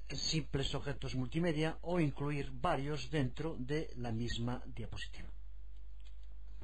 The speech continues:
Podemos elegir entre una variedad de clips de sonido pregrabados que se incluyen en la colección de clips de PowerPoint. También gif animados. Podemos añadir nuestros propios videoclips,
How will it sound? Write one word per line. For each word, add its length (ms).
Podemos 460
elegir 380
entre 360
una 280
variedad 500
de 160
clips 460
de 100
sonido 500
pregrabados 800
que 140
se 120
incluyen 480
en 120
la 100
colección 480
de 160
clips 460
de 100
PowerPoint. 760
También 520
gif 280
animados. 680
Podemos 360
añadir 400
nuestros 420
propios 580
videoclips, 760